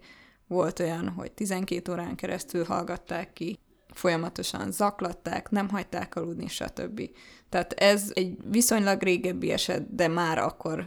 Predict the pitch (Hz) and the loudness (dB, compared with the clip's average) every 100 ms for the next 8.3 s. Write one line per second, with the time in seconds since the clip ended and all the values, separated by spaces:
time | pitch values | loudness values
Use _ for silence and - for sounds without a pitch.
0 | - 175 165 156 151 151 - 160 185 - | -6 -4 -2 0 0 0 0 -2 -2 -4
1 | - - - - - - - - - - | -4 -6 -6 -6 -6 -6 -8 -14 -20 -20
2 | - - - 202 220 294 233 196 196 190 | -20 -18 0 6 8 8 4 -2 0 0
3 | - - 185 180 190 202 - - 180 175 | 0 0 0 0 0 0 -2 2 6 8
4 | 175 185 185 - - 202 190 196 254 214 | 6 4 -6 -12 -6 -2 0 6 6 6
5 | - 202 180 151 202 - - - - 214 | 4 -2 2 2 2 0 -2 -8 -2 0
6 | - - 175 160 - - 202 - 180 165 | 2 2 2 2 -6 -4 -2 0 2 2
7 | 165 165 180 190 170 - 180 - - - | 2 2 2 2 2 -2 -2 -2 -4 -8
8 | - 107 - | -4 -4 -4